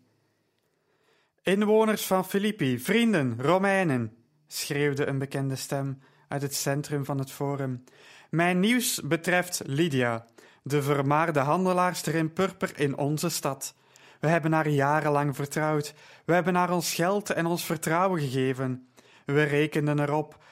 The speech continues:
dat ze een eerlijk handelaarster was." Lydia sloot haar ogen. Haar mond werd een grimmige streep, terwijl ze toekeek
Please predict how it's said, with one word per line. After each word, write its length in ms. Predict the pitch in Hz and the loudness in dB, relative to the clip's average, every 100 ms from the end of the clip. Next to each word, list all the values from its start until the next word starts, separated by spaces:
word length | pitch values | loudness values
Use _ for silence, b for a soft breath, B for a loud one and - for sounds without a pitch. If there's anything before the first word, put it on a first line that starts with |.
| B | B
dat 160 | 160 - | -4 0
ze 100 | 175 | 0
een 140 | 160 | -2
eerlijk 440 | - 170 180 160 | -2 -4 -2 -4
handelaarster 760 | 147 185 202 135 131 127 143 131 | -2 -2 0 0 -2 -4 -6 -4
was." 440 | 131 131 - - _ _ _ _ _ _ _ _ _ _ _ - | -4 -4 -8 -10 _ _ _ _ _ _ _ _ _ _ _ -8
Lydia 540 | 139 143 139 139 135 | -2 -2 0 0 -2
sloot 360 | - 147 147 147 | -2 -2 0 0
haar 220 | 143 - | -2 -2
ogen. 460 | 147 151 143 139 - _ _ _ _ | -2 -2 -4 -6 -10 _ _ _ _
Haar 280 | - 151 143 | -4 0 2
mond 300 | 135 156 156 | 2 0 0
werd 240 | 151 151 | -2 0
een 100 | 147 | -2
grimmige 440 | 127 139 151 156 139 | -2 -2 0 0 -2
streep, 520 | - 143 143 147 - - _ _ _ _ | -6 -6 -4 -6 -10 -20 _ _ _ _
terwijl 360 | 151 139 139 139 | -4 0 2 2
ze 200 | 127 123 | 0 -2
toekeek 560 | 143 135 139 135 - | -4 -2 -2 -2 -6